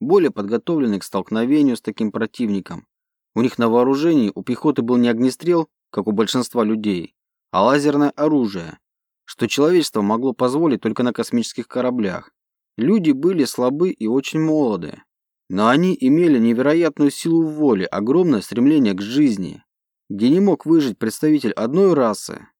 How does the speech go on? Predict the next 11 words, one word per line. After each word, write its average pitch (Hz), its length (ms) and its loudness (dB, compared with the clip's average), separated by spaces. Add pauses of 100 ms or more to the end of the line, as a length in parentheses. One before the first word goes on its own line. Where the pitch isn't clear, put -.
(120)
человек 131 340 2
всегда 156 380 0
мог 117 260 0
приспособиться. 120 1040 -4 (480)
И 104 120 -4
всё 208 240 -2
же 131 140 0
люди 151 220 0
воевали 110 440 0
сейчас - 380 -6
одни. 104 400 -6